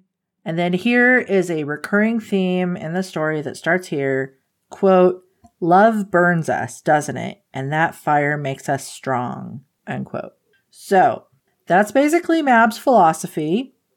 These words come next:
Love is a fire, and it will burn you, and it will hurt like hell, but that's what makes you stronger. So remember that content warning? <laughs>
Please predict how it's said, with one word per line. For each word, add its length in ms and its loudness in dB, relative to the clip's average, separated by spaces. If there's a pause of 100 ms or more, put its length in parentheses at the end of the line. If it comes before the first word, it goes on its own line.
(180)
Love 400 2
is 120 0
a 60 2
fire, 720 2
and 120 -6
it 120 -4
will 140 -4
burn 300 -4
you, 400 -12
and 160 -8
it 120 -8
will 160 -4
hurt 560 -4 (220)
like 240 -4
hell, 580 -2 (400)
but 240 -6
that's 240 0
what 140 -8
makes 240 -12
you 80 -10
stronger. 680 -10 (380)
So 240 -10
remember 400 -4
that 260 0
content 560 -2
warning? 680 -2
<laughs> 60 -8